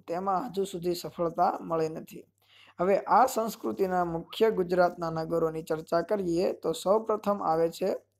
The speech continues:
રંગપુર. તો મિત્રો, રંગપુર ભૌગોલિક રીતે ક્યાં આવેલું છે? તો મિત્રો, રંગપુર એ સુરેન્દ્રનગર જિલ્લાના લીંબડી તાલુકામાં ભાદર નદીને કિનારે આવેલું છે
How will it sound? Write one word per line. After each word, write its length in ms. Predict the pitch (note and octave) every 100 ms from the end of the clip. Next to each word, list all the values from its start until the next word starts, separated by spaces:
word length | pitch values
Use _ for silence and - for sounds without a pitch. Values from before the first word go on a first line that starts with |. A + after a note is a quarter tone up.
| -
રંગપુર. 640 | E3+ F#3+ F3+ F3 D#3 - _ _ _ _ _ _
તો 80 | C4
મિત્રો, 200 | B3+ A#3
રંગપુર 640 | F3 G3 A#3+ A#3 - A#3+
ભૌગોલિક 680 | A3 - D#3 F3 G#3+ A3+ A3
રીતે 320 | F#3+ F#3+ G3
ક્યાં 340 | F#3+ F#3+ F#3+ F3
આવેલું 340 | E3 E3+ F3
છે? 320 | F3 E3 B2+ - _ _ _ _ _ -
તો 80 | G#3+
મિત્રો, 440 | A3 G3+ E3 - - -
રંગપુર 720 | D#3+ G3 A#3+ A3+ G3+ G#3+ - -
એ 100 | G3
સુરેન્દ્રનગર 840 | F3 F3+ F3+ G#3+ A#3 A#3 A3+ A3
જિલ્લાના 680 | G3+ F#3+ F3+ F3+ F3+ F3+ F3
લીંબડી 500 | E3 D#3+ F#3+ G#3+ G#3+
તાલુકામાં 720 | G3+ F3 E3 - D#3 E3+ A#3 - _ _ _ _ _ F3+
ભાદર 500 | - D3+ F3 G#3+ B3
નદીને 440 | A#3 G#3+ G3+ G#3 G3+
કિનારે 480 | G3+ F3+ F3 F3 E3+
આવેલું 640 | D#3 D#3 F3 A3 C5+ -
છે 400 | - - D#3